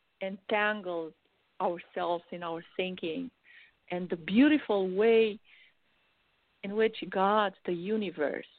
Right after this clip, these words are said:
the divine team, the divine supporters are helping us and have the patience with us so we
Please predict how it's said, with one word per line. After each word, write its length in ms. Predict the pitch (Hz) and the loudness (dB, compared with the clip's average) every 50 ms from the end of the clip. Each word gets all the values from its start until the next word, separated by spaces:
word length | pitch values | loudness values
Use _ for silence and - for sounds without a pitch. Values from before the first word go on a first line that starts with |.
| _ _ - | _ _ -2
the 80 | 180 175 | 0 2
divine 480 | 185 180 170 185 185 185 190 185 180 - | 2 2 4 6 8 8 8 6 2 0
team, 280 | - 202 196 190 180 165 | 0 0 2 2 0 2
the 80 | - 180 | 0 2
divine 360 | 160 165 175 180 185 185 190 - | 2 2 2 2 2 2 0 -2
supporters 680 | - - - - - 170 175 185 185 - 160 151 151 - - - - - - - - - - - _ _ _ - | -4 -6 -4 2 6 6 6 6 6 4 2 2 2 0 -6 -18 -20 -18 -16 -16 -16 -16 -18 -20 _ _ _ 2
are 120 | 180 180 | 2 4
helping 680 | 190 - - - - 226 220 214 220 - - 214 202 190 185 - - | 4 2 2 4 6 8 8 6 6 2 -4 -4 -4 -6 -8 -4 -2
us 220 | 180 160 151 135 - - - _ _ _ _ _ _ _ _ _ _ _ _ _ _ _ _ _ _ _ _ _ _ _ _ _ - | -2 0 -2 -4 -6 -12 -20 _ _ _ _ _ _ _ _ _ _ _ _ _ _ _ _ _ _ _ _ _ _ _ _ _ -14
and 100 | - 175 | -12 -10
have 220 | 185 - 220 185 185 - | -2 4 4 4 4 2
the 60 | 180 - | -12 -12
patience 540 | - - 202 196 202 196 - - 180 175 - - | -6 -2 0 0 0 0 -2 -6 -8 -10 -6 -8
with 120 | 160 - - - | -8 -8 -6 -6
us 240 | 170 165 175 175 180 - | -4 -4 -4 -4 -6 -6
so 80 | - 165 | -6 -4
we 160 | 165 170 170 | -4 -4 -6